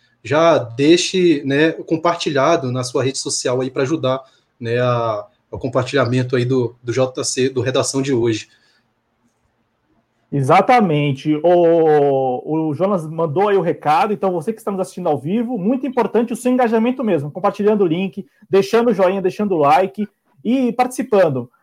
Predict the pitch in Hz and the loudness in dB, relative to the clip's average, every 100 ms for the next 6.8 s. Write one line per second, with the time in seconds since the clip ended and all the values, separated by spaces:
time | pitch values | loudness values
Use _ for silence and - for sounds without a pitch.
0 | _ 156 185 220 - 320 269 220 185 208 | _ -4 0 -2 -2 -2 0 0 0 0
1 | 190 143 - 202 233 226 240 262 262 240 | -2 -4 -4 -2 0 0 0 -2 0 -2
2 | 220 185 185 165 160 185 147 156 147 131 | 0 0 0 -2 -4 -4 0 4 4 4
3 | 147 151 202 147 160 214 247 196 160 180 | 2 2 -2 -2 -2 0 -2 -2 -4 -2
4 | 220 202 196 185 165 160 147 160 151 147 | -2 -2 -2 -2 0 -2 -2 -2 -2 -2
5 | 156 151 156 151 - 156 - 135 190 - | -2 -4 -6 -6 -4 -4 0 2 2 -2
6 | 160 208 208 196 175 170 170 139 | -4 -2 2 2 4 4 2 -2